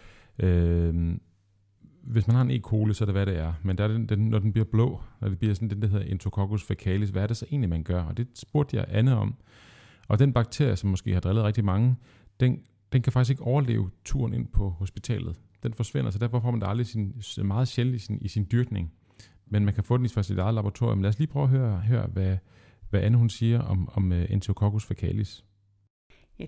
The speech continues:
Speaker 2: de er lidt svære, for det er mest en forureningsbakterie, og vi ser dem ret meget i praksis. Øh, de går ofte til grunde under transporten i borsyre til mikrobiologisk afdeling, så der hører vi ikke mere om dem. Men i praksis finder vi dem,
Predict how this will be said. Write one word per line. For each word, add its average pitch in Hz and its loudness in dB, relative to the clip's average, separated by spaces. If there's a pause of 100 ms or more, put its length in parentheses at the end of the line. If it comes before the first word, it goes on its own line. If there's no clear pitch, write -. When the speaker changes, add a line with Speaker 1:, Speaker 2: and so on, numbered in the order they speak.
Speaker 2:
de 202 -10
er 254 4
lidt 240 4
svære, 185 0 (120)
for 220 -2
det 254 4
er 269 6
mest 269 4
en 254 2
forureningsbakterie, 196 -2
og 190 -6
vi 233 -2
ser - -4
dem 233 -2
ret 180 -4
meget 185 -2
i - -2
praksis. - -8 (120)
Øh, 196 -2 (100)
de 220 -2
går 202 0
ofte 202 -4 (680)
til 202 -4
grunde 170 0
under 196 -4
transporten 185 -4
i - -2
borsyre 190 -4
til 180 -6
mikrobiologisk 180 -4
afdeling, 165 -6
så - -12
der 233 0
hører 233 4
vi 185 0
ikke 196 -2
mere 175 0
om 156 -2
dem. 175 -4
Men 196 -2
i 240 0
praksis 285 0
finder 294 0
vi 294 2
dem, 277 2